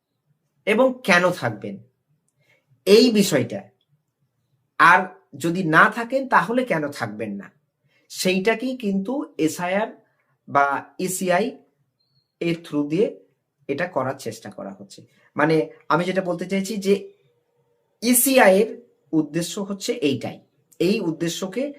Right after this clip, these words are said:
নির্ণয় করা। আচ্ছা, এইবারে আসা যাক, আহ, অপর একটি কারণ, সেটা হচ্ছে বয়স সংক্রান্ত সমস্যা। এই বয়স সংক্রান্ত সমস্যাটা তিনটে ভাগে আমরা, আহ, বিভক্ত করে আলোচনা করতে পারি।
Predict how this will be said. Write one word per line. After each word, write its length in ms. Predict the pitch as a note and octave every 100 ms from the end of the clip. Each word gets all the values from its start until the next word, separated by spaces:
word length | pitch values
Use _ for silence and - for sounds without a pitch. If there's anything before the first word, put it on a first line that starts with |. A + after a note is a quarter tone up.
| -
নির্ণয় 420 | C#3+ D3 C3 B2 A2+
করা। 200 | G2+ - - _ -
আচ্ছা, 200 | E3 F#3
এইবারে 600 | - F3 G3 A3+ A#3+ A#3+
আসা 320 | F3 - A3+
যাক, 360 | A3 G3 G#3 - E3+
আহ, 320 | D3 D3+ E3+
অপর 260 | E3 A3+
একটি 320 | A#3 A#3 B3+ A#3+
কারণ, 340 | E3+ D#3+ A3
সেটা 300 | - F#3+ G3+
হচ্ছে 260 | G#3 - G#3 C3
বয়স 560 | D#3 F3+ A3+ B3 - - D#3
সংক্রান্ত 680 | - F3 F3 F#3 F#3+ F#3+
সমস্যা। 760 | A3+ - B2+ B2 - G2 - - _ - -
এই 260 | E3 E3+ A#2+
বয়স 320 | C#3+ E3+ B3+
সংক্রান্ত 640 | B3+ - A#3 A#3 B3+ B3+ C4
সমস্যাটা 960 | B3+ G#3+ A#3+ A#3 A#3+ A#3 D#3+ F3+ A3 G3 -
তিনটে 720 | G#3+ A3+ A#3+ - C4+ C#4 C#4
ভাগে 420 | E3 E3+ E3+ F#3+
আমরা, 380 | F3 F3 G3+ G3+
আহ, 340 | - D#3 D#3
বিভক্ত 400 | E3 E3 E3 E3+
করে 240 | E3 E3 F3
আলোচনা 440 | C#3+ B2 C3+ B2+
করতে 260 | A#2+ A#2 A2+
পারি। 320 | A2+ G#2+